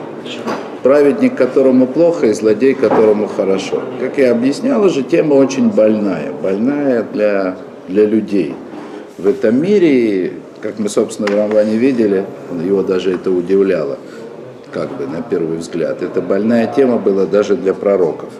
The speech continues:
А как Рамхаль говорит, даже для Моше Рабейну. Ну, мы это еще увидим. То есть это очень тяжелая тема. Вот. И Рам-,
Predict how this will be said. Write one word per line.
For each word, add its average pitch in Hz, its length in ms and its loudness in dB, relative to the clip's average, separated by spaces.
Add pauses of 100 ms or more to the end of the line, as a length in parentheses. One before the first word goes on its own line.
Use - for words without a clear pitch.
(100)
А 95 40 -10
как - 220 -6
Рамхаль 110 420 0
говорит, 104 540 0
даже 107 260 -2
для 90 180 -4
Моше 85 320 -6
Рабейну. 78 480 -4 (140)
Ну, 110 80 -4
мы 107 120 0
это 82 180 -6
еще 76 260 -8
увидим. 76 300 -8 (400)
То - 80 -10
есть - 120 -8
это 107 240 -2
очень 110 300 -4
тяжелая 82 540 -4
тема. - 220 -16 (760)
Вот. - 260 -4
И - 20 -6
Рам-, 117 260 -4